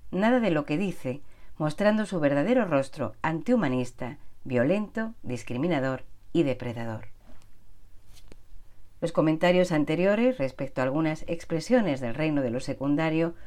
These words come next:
no aportan nada nuevo, pero a veces vale la pena prevenir a militantes distraídos que, tratando de comunicar sus ideas, no advierten el extraño territorio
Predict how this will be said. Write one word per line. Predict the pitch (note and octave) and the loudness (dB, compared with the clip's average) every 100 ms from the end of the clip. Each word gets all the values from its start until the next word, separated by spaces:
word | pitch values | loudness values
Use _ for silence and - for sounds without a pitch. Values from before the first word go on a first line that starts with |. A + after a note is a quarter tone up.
| - - - | -10 -10 2
no | A3 | 2
aportan | A3+ A#3 A3 G#3 F3 | 4 2 2 2 4
nada | F3+ D3+ | 4 4
nuevo, | E3+ F#3 C3+ C#3+ - - - - - - | 4 2 2 -4 -10 -14 -14 -12 -12 -2
pero | F#3 G3 | 4 6
a | |
veces | C#4 C#4 A3 | 8 8 6
vale | F#3+ G3+ | 6 4
la | D#3+ D3+ | 2 2
pena | A3 A#3+ - | 2 2 4
prevenir | C#3 C#3 D#3 F#3 - | 2 4 4 2 0
a | - C#3 | -2 2
militantes | C#3+ D3+ G#3+ G3 D#3+ | 2 2 0 0 0
distraídos | F3+ A3 F3 D3 C3+ C3 A#2+ - - - - - | -2 -2 0 2 2 0 -2 -4 -10 -14 -10 -2
que, | E3+ | 2
tratando | F3+ F3+ B3+ B3+ | 4 6 6 6
de | G#3+ | 2
comunicar | E3+ D3 C#3 C#3 G3+ G#3 | 0 2 2 2 0 0
sus | F#3 - | -4 0
ideas, | D3 F3 C#3+ C3 - - - - | 4 6 6 2 -4 -12 -8 -4
no | F#3 | 2
advierten | G3+ G3 B3+ B3+ C4 G#3+ | 2 4 4 6 4 4
el | D3+ | 0
extraño | D3 - B3 B3 F#3+ | -2 0 2 2 2
territorio | G#3+ F#3 - C#3 C3 C3+ C#3+ | 0 0 0 0 0 -2 -2